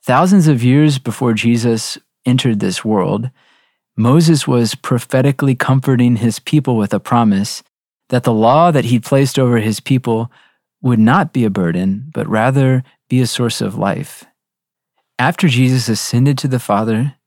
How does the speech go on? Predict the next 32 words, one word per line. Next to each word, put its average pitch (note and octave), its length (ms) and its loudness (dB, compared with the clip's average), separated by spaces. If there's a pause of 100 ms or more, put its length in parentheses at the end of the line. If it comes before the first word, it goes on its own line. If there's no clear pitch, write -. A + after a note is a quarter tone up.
(100)
the A#2+ 80 -6
Holy E3 280 2
Spirit A#2+ 380 -2
became A#2 360 0
available A#2 560 -2
to - 200 -8
all C3+ 360 2
who B2+ 160 0
came A#2 280 0
to A2+ 80 -2
God F#2 440 -4 (100)
through G#2 160 -2
Christ F#2+ 340 -4
Jesus. - 520 -8 (920)
And A#2+ 140 0
it B2+ 120 2
is B2 180 0
in C3+ 180 2
his C3 240 4
Spirit B2 640 -2 (520)
that G#2+ 160 -2
takes D#3 300 0
the C#3+ 140 -4
law, C3 460 2
which C3+ 240 -4
was G2+ 160 -2
written B2+ 340 0
on G#2+ 320 2
these G#2+ 220 -2 (100)
huge A#2+ 460 -2
stone C#3 400 -2
tablets, A#2+ 640 -2